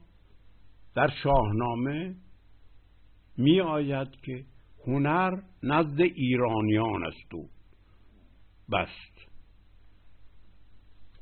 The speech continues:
این گفتار ژرفی است که بایستی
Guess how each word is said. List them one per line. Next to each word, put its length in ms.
این 480
گفتار 880
ژرفی 460
است 300
که 60
بایستی 920